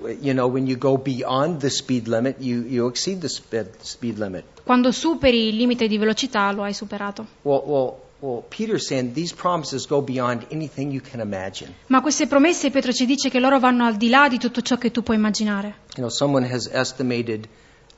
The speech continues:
Speaker 1: uh, there's over, uh, seven thousand promises in the Bible.
Speaker 2: E qualcuno ha, ha contato che ci sono più di, uh, settemila promesse nella Bibbia.
Speaker 1: I mean, there's only thirty-one thousand verses in the Bible.
Speaker 2: E ci sono trentunomila versetti nella parola.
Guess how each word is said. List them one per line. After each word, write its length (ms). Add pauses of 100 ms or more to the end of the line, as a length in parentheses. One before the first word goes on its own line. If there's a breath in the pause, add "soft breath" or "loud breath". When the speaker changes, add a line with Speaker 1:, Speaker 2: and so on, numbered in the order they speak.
(120)
Speaker 1:
uh, 340
there's 240
over, 460 (480)
uh, 220 (120)
seven 460
thousand 420
promises 600
in 100
the 60
Bible. 360 (420 soft breath)
Speaker 2:
E 100
qualcuno 500
ha, 440
ha 40
contato 320
che 100
ci 140
sono 280
più 120
di, 240
uh, 400
settemila 480
promesse 460
nella 200
Bibbia. 340 (200)
Speaker 1:
I 60
mean, 100
there's 160
only 420 (200)
thirty-one 560 (260)
thousand 400
verses 440
in 80
the 60
Bible. 360 (240)
Speaker 2:
E 140
ci 120
sono 240
trentunomila 500
versetti 440
nella 180
parola. 340